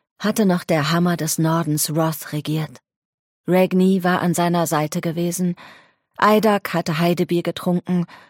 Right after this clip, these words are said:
und Gelächter war über das Deck der Langbein gebrandet. Jetzt wurde er den üblen Ruch des weißen Schiffes nicht mehr los,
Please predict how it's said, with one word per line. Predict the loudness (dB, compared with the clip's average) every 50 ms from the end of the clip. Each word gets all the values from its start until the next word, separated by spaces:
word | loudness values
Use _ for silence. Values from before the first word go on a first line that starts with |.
| _ _ _ _ -6
und | -6 -2 0
Gelächter | 2 4 4 4 2 0 -4 -6 -6 -6 -6 -8 -10 -10 -8
war | -8 -6 -6
über | -6 -6 -6
das | -6 -4 -6 -4
Deck | -4 -4 -4 -4 -4 -4
der | -2 0
Langbein | 0 2 0 0 0 0 0 -2 -2 -2
gebrandet. | -4 -6 -4 -4 -4 -2 -2 -2 -4 -6 -12 -20 _ _ _ _ _ _ _ _ _ _ _ _ _ _ _ _ _ _ _ _ _ _ _ _ _ _
Jetzt | 2 4 4 4 2 0 -2 -4 -4 -6 -6 -2
wurde | 0 2 4 4 4
er | 2 2
den | 2 2 2 2
üblen | 2 2 2 2 2 2 2 2
Ruch | 2 2 2 2 2 0 -4 -10 -12
des | -10 -6 -6 -2 -2
weißen | -2 -2 -2 -2 -2 -2
Schiffes | 0 0 -2 0 0 -4 -2 -2
nicht | -2 -2 -2 -2 -2
mehr | 0 0
los, | 0 0 0 -2 -4 -6 -8 -8 -12